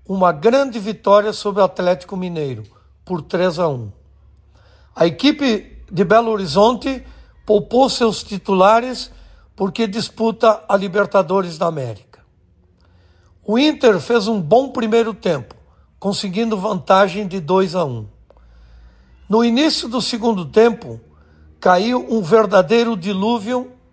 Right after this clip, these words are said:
inundando o gramado e tornando praticamente impraticável o futebol.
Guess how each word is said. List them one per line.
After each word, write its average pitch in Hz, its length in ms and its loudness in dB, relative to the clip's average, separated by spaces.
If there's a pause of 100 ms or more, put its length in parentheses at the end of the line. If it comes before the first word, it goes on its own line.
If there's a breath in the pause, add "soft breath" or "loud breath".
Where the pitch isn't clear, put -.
(600)
inundando 233 960 0 (280)
o 208 140 -4
gramado 156 720 2 (1300)
e 214 100 -2
tornando 220 640 2
praticamente 220 1040 0 (140)
impraticável 202 1000 0
o 190 80 -6
futebol. 135 720 -6